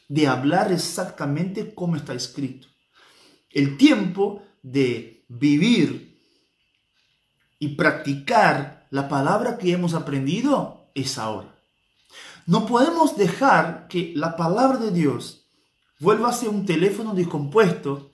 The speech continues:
en nuestra vida. O sea, que con el tiempo se nos va olvidando, olvidando, olvidando, y mañana igual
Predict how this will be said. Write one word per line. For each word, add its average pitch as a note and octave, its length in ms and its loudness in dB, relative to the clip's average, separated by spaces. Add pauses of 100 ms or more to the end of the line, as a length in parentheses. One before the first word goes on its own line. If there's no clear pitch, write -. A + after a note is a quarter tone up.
en D3+ 140 -6
nuestra C#3+ 320 -4
vida. D#3 440 -4 (380)
O E3 100 0
sea, G#3+ 400 2
que E3+ 140 -4
con F#3+ 180 0
el E3+ 200 0
tiempo D4+ 760 2
se - 160 -4
nos E3 240 0
va G#3+ 80 0
olvidando, A3+ 680 2
olvidando, A3 680 2
olvidando, G#3+ 680 0
y G3+ 80 -4
mañana G#3 560 2
igual G3 500 2